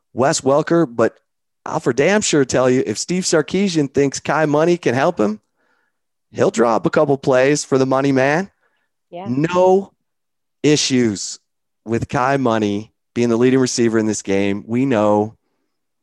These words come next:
Speaker 1: Jordan Whittington, O'Meary, and, you know, Josh Moore,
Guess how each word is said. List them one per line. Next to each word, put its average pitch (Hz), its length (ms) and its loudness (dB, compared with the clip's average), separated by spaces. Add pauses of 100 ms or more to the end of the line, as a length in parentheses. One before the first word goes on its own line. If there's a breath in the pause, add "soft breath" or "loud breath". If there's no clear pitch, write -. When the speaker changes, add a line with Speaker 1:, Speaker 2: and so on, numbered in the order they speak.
(300)
Speaker 1:
Jordan 117 300 -2
Whittington, 113 500 -2
O'Meary, 104 720 -2 (720)
and, 92 380 -6 (1040)
you 101 140 -10
know, 87 260 -8 (1080)
Josh 113 340 -4
Moore, 131 540 2